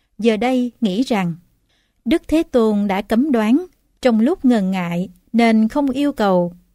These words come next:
vì thế chúng tôi không được thoải mái. Các vị đã trình sự việc ấy lên Đức Thế Tôn. Khi ấy, Đức Thế Tôn nhân lý do ấy, nhân sự kiện ấy, đã thuyết pháp thoại, rồi bảo các tỳ khưu rằng:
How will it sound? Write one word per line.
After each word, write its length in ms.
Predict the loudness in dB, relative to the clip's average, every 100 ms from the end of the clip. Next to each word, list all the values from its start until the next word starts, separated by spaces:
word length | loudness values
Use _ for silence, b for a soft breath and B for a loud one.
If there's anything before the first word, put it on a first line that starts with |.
| _
vì 160 | -2 0
thế 380 | 0 0 0 -2
chúng 180 | -4 -4
tôi 340 | 0 2 2 0
không 260 | -2 0
được 240 | 0 0 -4
thoải 260 | -6 -2
mái. 360 | -2 0 -2 -2 _ _ _ _ _ _ _ _ _ -8
Các 200 | -6 0
vị 340 | 0 0 -2
đã 140 | -2 -4 -2
trình 280 | 0 2 0
sự 200 | 0 -2
việc 220 | -2 -4
ấy 360 | -4 -2 -2 0
lên 260 | 2 2 2
Đức 140 | -2 0
Thế 160 | -2 0
Tôn. 280 | 0 0 -2 -6 _ _ _ _ _ _ _ _ _ _ -2
Khi 180 | -2
ấy, 360 | 0 -2 -2 -2 b b b b _
Đức 140 | -2 2
Thế 140 | 0 2
Tôn 380 | 0 2 2 2
nhân 300 | 2 2 2
lý 180 | 0 0
do 180 | 0 -2
ấy, 420 | 0 2 2 0 b b b 0
nhân 220 | 2 2
sự 220 | 2 -2
kiện 260 | 0 -2 -2
ấy, 340 | 0 0 0 b b
đã 180 | -2 -2
thuyết 260 | -2 -4
pháp 260 | -2 -6 -4
thoại, 420 | -2 -2 -2 -6 -12 _ _
rồi 180 | -2 -2
bảo 340 | 0 -4 -4 -4
các 280 | -4 -4
tỳ 200 | 0 0
khưu 260 | 0 -4 -4
rằng: 340 | -2 -2 -2